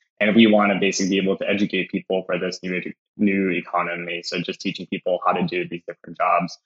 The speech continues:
So you'll be able to build a, a, a resume through doing transactions. You'll be able to,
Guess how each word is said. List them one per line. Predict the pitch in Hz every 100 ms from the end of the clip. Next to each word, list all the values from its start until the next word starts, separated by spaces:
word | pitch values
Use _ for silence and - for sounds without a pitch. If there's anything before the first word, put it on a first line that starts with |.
| _ -
So | -
you'll | 117 120
be | 120
able | 110
to | 110
build | 101 110 107 104 95
a, | 98 -
a, | 95 90 -
a | 104
resume | 120 123 123 120 120 117
through | 101 87
doing | 101 92 92
transactions. | 95 95 107 107 107 107 101 101
You'll | 95
be | 95 95
able | 87 92 -
to, | 90